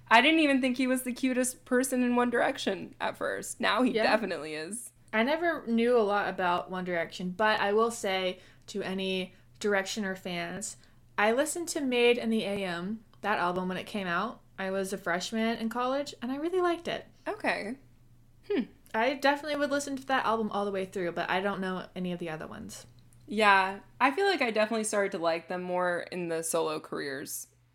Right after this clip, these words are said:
Speaker 1: So moving past False God, let's talk about the You Need to Calm Down music video. So there's several references to thirteen in this music video.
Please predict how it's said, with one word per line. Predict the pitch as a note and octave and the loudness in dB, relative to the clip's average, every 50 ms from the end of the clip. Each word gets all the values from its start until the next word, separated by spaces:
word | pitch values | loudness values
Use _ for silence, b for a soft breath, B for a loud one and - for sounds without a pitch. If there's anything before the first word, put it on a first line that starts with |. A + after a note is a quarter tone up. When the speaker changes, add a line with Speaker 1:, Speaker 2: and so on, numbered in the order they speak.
| _ _ _ _ - | _ _ _ _ -6
Speaker 1:
So | - C4+ | -4 -2
moving | B3+ C4 D4 F4+ G#4 F#4+ | 0 0 0 0 0 0
past | - A#3+ A#3 F#3+ G3+ G3+ - - | 0 -2 -2 -2 -2 -4 -4 -4
False | G#3 F3 F#3 - - | -2 -2 -2 -2 -2
God, | - - - - - G#3 - - | -2 -2 -2 -2 -2 -4 -6 -6
let's | A3 A3+ B3+ C4+ - | -6 -4 -4 -2 0
talk | E4 E4 | 0 0
about | E4+ E4 D#4+ D#4 D#4 | 2 0 0 0 0
the | C4 A#3+ | -2 -2
You | G#3+ G#3+ A3 | 0 0 0
Need | A3 A3 A3 | 0 0 -2
to | A#3+ | -4
Calm | A3 - A#3 A3+ G#3 G3+ | -4 0 0 2 2 2
Down | F#3+ F#3 F#3+ G3 G3 F#3 | 2 2 2 2 2 0
music | E3+ F#3 G3 A3+ - G#3 | -2 -2 -2 -2 -2 -2
video. | - - - C#3 B2 G2+ F2+ G2 - - b b b b b b | -4 -6 -4 -2 -2 -2 -2 -2 -4 -8 b b b b b b
So | - - D4+ D4 D4 C#4+ D4 D4 C#4+ G#4 - | 2 6 8 8 8 8 8 6 2 -2 -2
there's | - D#4+ E4 E4 D4+ | -2 0 0 0 -2
several | - - - F4+ E4+ D4+ B3 G#3 G3 | -2 2 4 4 6 6 6 4 6
references | G3 F3 F#3 - F#3+ F3+ F#3 - F#3 F3+ E3+ - - | 6 4 4 2 0 -2 -2 -2 -2 -2 -2 -4 -6
to | - F3+ | -6 -4
thirteen | - E3+ E3+ - - - F3 E3 | -2 -2 -2 -2 -4 -4 -4 -4
in | E3 D3 E3 | -4 -4 -4
this | D#3+ - - | -4 -4 -6
music | F3 F3 D#3+ D#3 D#3 - | -6 -6 -6 -6 -8 -8
video. | - D#3+ - - - C#3 D3+ - | -8 -6 -4 -2 -2 -2 -4 -6